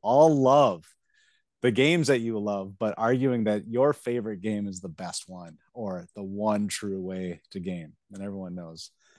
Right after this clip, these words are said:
what my perspectives are there. Uh, uh, the,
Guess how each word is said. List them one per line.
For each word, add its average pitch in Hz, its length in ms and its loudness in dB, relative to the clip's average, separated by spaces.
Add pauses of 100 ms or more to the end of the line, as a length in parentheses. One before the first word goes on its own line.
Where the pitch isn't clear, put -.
(160)
what 107 100 -4
my 101 120 0
perspectives 95 640 -4
are 92 180 -4
there. 92 440 -4 (1000)
Uh, 120 320 6 (200)
uh, 156 120 6 (220)
the, 131 420 6